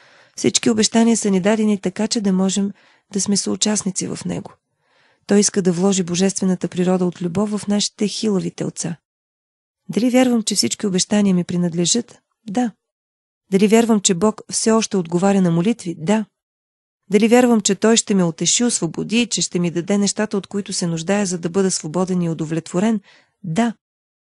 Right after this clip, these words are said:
Но всичко, което Бог прави в мен и за мен, зависи от едно нещо. Трябва да вярвам, че Той ме чува, когато го викам, че Той събира в бутилка всяка моя сълза, че Той е по-склонен да дава, отколкото аз да получавам –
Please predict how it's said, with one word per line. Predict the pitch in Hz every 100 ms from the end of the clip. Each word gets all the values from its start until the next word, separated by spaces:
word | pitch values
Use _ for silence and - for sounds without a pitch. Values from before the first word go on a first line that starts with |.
| _ 160
Но | 156
всичко, | - 240 -
което | 277 226 190 185
Бог | 175 -
прави | 175 170 175
в | 170 -
мен | 180 175 -
и | 170
за | 165
мен, | 175 214
зависи | 196 180 185 - 196
от | -
едно | 165 175
нещо. | 170 139 - - - _ _ _ _ _ _
Трябва | - 190 180 170
да | 165
вярвам, | 202 214 196
че | 190
Той | - 208
ме | 202
чува, | - 220 226
когато | 220 214 214 214
го | 196
викам, | 214 240 - 170 - _ _ _ -
че | 185
Той | 214 214
събира | 220 190 226 208
в | 190 165
бутилка | 170 - 233 247
всяка | 208 240 226 220
моя | 214 208
сълза, | - 202 180 180 170 _ _ - _ -
че | -
Той | 220
е | 208
по-склонен | 220 - 214 220 202
да | 180 170
дава, | 190 226 220
отколкото | - 202 196 190 196
аз | 190 180
да | 180
получавам – | 180 175 - 185 175 170